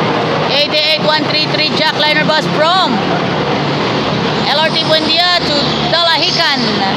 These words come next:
led by Kuya Jeffrey Monteverde.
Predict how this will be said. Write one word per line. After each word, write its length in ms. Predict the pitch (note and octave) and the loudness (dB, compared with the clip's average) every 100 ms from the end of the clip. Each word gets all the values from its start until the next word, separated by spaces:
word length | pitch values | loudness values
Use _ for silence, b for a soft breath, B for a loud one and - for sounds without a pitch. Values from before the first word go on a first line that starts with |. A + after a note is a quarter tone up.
| G3+ - A3+ | -2 0 0
led 240 | E4 F4 - - | 2 0 -2 -2
by 320 | D#4+ E4+ D4+ C4 - | 0 2 2 0 -2
Kuya 480 | D#4 D#4+ E4 E4+ D#4+ - - - - | 0 2 4 2 2 -2 -2 -2 0
Jeffrey 560 | F#4+ E4 D#4+ D#4+ D4+ | 0 0 0 0 0
Monteverde. 1200 | C#4 F4 A4 - G4 F4+ D#4+ D4 A#3+ G#3+ F#3+ D#3+ | 2 2 2 0 0 2 4 4 2 2 2 0